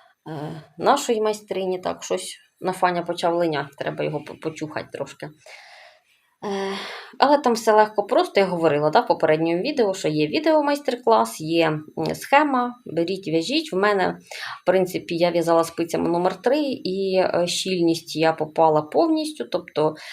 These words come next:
я ніде нічого не зменшувала, не збільшувала, я в'язала якраз по тих замірах, які,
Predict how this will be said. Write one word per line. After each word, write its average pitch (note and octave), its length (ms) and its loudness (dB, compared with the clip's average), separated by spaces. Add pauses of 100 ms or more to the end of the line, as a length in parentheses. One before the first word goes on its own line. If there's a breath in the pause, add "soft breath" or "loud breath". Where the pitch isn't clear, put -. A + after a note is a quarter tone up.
(160 loud breath)
я F3+ 140 6
ніде E3+ 280 4
нічого D#3+ 320 2
не E3 100 0
зменшувала, G#3+ 560 2
не E3+ 60 0
збільшувала, G3 600 0
я E3+ 140 2
в'язала F3+ 460 2
якраз G3 580 0 (120)
по F#3 200 2
тих F3+ 340 -2
замірах, A3 440 2 (100)
які, G3+ 400 -2